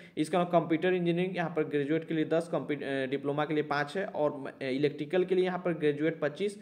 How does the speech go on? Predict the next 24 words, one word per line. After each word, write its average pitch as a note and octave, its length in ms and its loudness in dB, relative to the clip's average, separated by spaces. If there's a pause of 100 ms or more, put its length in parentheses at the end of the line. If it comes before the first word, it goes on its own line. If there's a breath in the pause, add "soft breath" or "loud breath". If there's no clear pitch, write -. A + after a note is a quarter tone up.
(320 loud breath)
और D3 200 4
डिप्लोमा D3+ 420 2
दस C#3+ 260 2
वैकेंसी D3 360 -4
दिया D3 220 2
गया D#3+ 180 2
है। F#3 140 -4
इलेक्ट्रॉनिक E3 560 2
के G3+ 80 4
लिए G3 100 6
यहाँ F#3+ 140 2
पर F3+ 220 2
दस D#3 220 4
वैकेंसी D#3+ 420 -4
है E3+ 340 0
ग्रेजुएट C3 420 0
के E3+ 80 0
लिए E3+ 340 2 (180)
और C3 220 0
डिप्लोमा C#3 380 -2
के C#3+ 100 -6
लिए C#3+ 100 -2
नहीं C3+ 280 -4
है। E3+ 160 -4